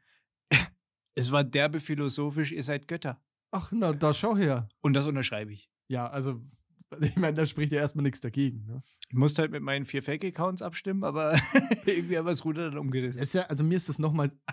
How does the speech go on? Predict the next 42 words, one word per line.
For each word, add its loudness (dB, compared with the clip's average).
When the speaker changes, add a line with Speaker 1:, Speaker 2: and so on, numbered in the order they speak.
Speaker 2:
unheimlich 2
wichtig, -4
auch 0
darauf -2
hinzuweisen, 0
dass -2
die 0
Themen 0
ja 2
nicht -2
von -4
uns -2
kamen. -6
Speaker 1:
Richtig, 2
das -6
Speaker 2:
Das 2
ist, 0
Speaker 1:
ja. -20
Speaker 2:
also 2
für 2
den 2
Inhalt 4
sind 4
wir 4
quasi -2
nicht 0
verantwortlich, -6
also 0
schon -2
irgendwie, -2
aber 0
für -4
die 2
Fragen -6
nicht. -10
Wir -6
haben -2
uns -4
ja 0
nur 0
damit -2
auseinandergesetzt. -6